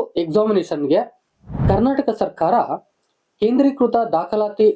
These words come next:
ಘಟಕದ ಕಡೆಯಿಂದ ಅಪ್ಲಿಕೇಶನ್ನ ಕಾಲ್ ಮಾಡಿದೆ. ನಾನು ಈ ಒಂದು ವಿಡಿಯೋದಲ್ಲಿ ಅಪ್ಲಿಕೇಶನ್ ಹಾಕ್ಲಿಕ್ಕೆ ಡೇಟ್ ಯಾವಾಗ ಕಮೆನ್ಸ್ ಆಗುತ್ತೆ, ಮತ್ತೆ ಲಾಸ್ಟ್ ಡೇಟ್ ಯಾವಾಗ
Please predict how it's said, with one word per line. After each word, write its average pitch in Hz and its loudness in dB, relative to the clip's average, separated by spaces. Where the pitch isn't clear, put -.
ಘಟಕದ 180 0
ಕಡೆಯಿಂದ 175 0
ಅಪ್ಲಿಕೇಶನ್ನ 220 0
ಕಾಲ್ 175 -2
ಮಾಡಿದೆ. 151 2
ನಾನು 254 4
ಈ 214 2
ಒಂದು 277 4
ವಿಡಿಯೋದಲ್ಲಿ 202 2
ಅಪ್ಲಿಕೇಶನ್ 226 0
ಹಾಕ್ಲಿಕ್ಕೆ 208 -2
ಡೇಟ್ 226 4
ಯಾವಾಗ 196 2
ಕಮೆನ್ಸ್ 180 -2
ಆಗುತ್ತೆ, 170 -2
ಮತ್ತೆ 185 0
ಲಾಸ್ಟ್ 175 0
ಡೇಟ್ 185 0
ಯಾವಾಗ 165 0